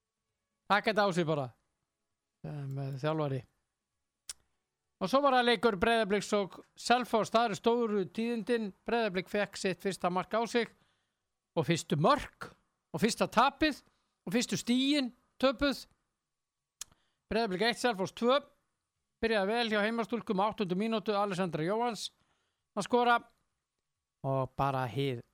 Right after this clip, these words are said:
ágætasta mál, leit þetta allt mjög vel út. Besta mál, en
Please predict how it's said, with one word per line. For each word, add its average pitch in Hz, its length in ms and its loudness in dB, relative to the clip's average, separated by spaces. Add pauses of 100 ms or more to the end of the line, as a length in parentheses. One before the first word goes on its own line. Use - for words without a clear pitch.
(120)
ágætasta 202 460 0
mál, 190 240 0
leit 156 160 -4
þetta 139 180 -10 (100)
allt - 320 0
mjög 196 280 0
vel 185 200 0
út. - 220 -10 (920)
Besta 233 400 0
mál, 220 220 -2 (500)
en 170 360 0